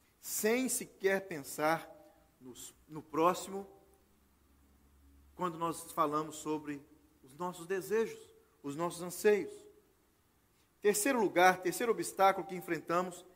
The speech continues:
enfrentamos os obs-, o obstáculo interno, que é a carne, que nós lutamos contra ela o tempo todo. Enfrentamos o obstáculo externo, que é, que são as, o, o mundo tenebroso que nós vivemos, o sistema que nós vivemos.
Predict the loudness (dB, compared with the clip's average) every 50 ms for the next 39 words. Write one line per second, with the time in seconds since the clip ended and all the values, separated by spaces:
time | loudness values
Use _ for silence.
0 | _ _ _ -16 -6 -4 -4 -2 0 2 2 2 2 2 -2 -6 -8 -14 -18 -20
1 | -20 _ _ _ _ -12 -10 -4 -2 0 0 0 -2 -8 -6 -2 0 2 2 2
2 | 0 0 -2 4 8 8 8 8 8 2 -2 -4 -4 -4 0 4 6 6 6 4
3 | 2 -2 -6 -6 -4 -4 -2 -2 -4 -6 -4 0 0 0 0 2 4 6 6 6
4 | 6 2 -4 -6 -4 -4 -4 -4 -6 -4 -2 -2 -2 -4 -6 -10 -10 -6 -2 0
5 | 0 0 0 0 -4 -8 -10 -10 -10 -6 -2 -2 -2 -2 -4 -8 -16 -20 -20 -20
6 | _ _ _ _ _ _ -10 -4 -2 0 -2 0 2 2 2 2 2 2 0 0
7 | -2 -2 2 4 4 4 4 0 -4 -4 -6 -8 0 2 4 6 6 6 4 0
8 | -6 -12 -16 -20 -20 -20 -20 _ _ -4 6 8 8 8 8 6 4 0 -2 -6
9 | -10 -10 -6 -2 0 2 2 2 0 -2 -6 -12 -6 -2 -2 -2 0 -2 -4 -6
10 | -4 -2 0 0 0 2 0 -2 -2 0 0 0 0 0 4 6 6 6 6 4
11 | 0 -4 -4 -4 -4 -6 -4 -4 -4 -4 -4 -8 -12 -12 -10 -8 -6 -6 -6 -6
12 | -6 -2 2 6 8 8 8 10 8 8 6 4 -2 -12 -18 -20 -20 -10 _ -4
13 | 0 0 0 0 0 -2 -4 -2 -2 -2 -2 -4 -8 -14